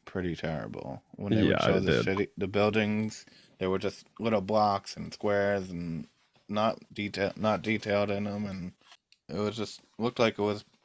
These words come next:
Speaker 1: pretty badly put together, especially considering,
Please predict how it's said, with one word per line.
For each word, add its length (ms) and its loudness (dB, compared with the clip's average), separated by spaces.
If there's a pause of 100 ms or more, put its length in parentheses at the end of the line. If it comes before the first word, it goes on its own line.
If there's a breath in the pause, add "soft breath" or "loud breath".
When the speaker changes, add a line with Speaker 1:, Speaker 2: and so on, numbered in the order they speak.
(180)
Speaker 1:
pretty 280 0
badly 480 0 (240)
put 180 -6
together, 380 -4
especially 420 4
considering, 760 2